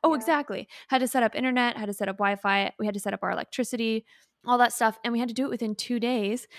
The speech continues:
Speaker 1: because Chad's job that he had <laughs> gotten started. So we flew in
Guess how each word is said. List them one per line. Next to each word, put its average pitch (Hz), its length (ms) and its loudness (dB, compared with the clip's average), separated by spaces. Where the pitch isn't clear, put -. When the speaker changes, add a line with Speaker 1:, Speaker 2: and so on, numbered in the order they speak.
Speaker 1:
because 233 300 -2
Chad's 214 360 -2
job 311 340 2
that 302 80 -2
he 247 180 0
had - 80 -6
<laughs> - 180 -8
gotten 226 400 -2
started. 233 600 2
So - 140 -4
we 220 80 0
flew 269 400 -2
in 285 300 0